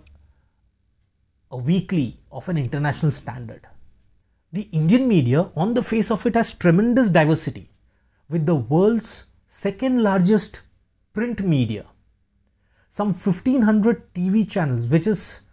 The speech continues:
the fourth largest number in the world. And of these fifteen hundred T V channels, about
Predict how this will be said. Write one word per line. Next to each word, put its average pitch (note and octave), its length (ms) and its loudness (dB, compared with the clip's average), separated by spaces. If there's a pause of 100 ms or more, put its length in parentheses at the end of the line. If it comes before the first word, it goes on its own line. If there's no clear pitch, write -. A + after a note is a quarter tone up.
(260)
the D3+ 100 -10
fourth C4+ 280 -2
largest G#3 340 0
number F#3 220 0
in F3 100 4
the E3 80 4
world. A#2+ 300 -4 (460)
And F3 180 -6
of E3+ 280 0
these B3 300 2
fifteen B3 420 -2
hundred G3 520 0
T F#3 100 -2
V A#3 160 2
channels, E3+ 460 -4
about F#3+ 300 -2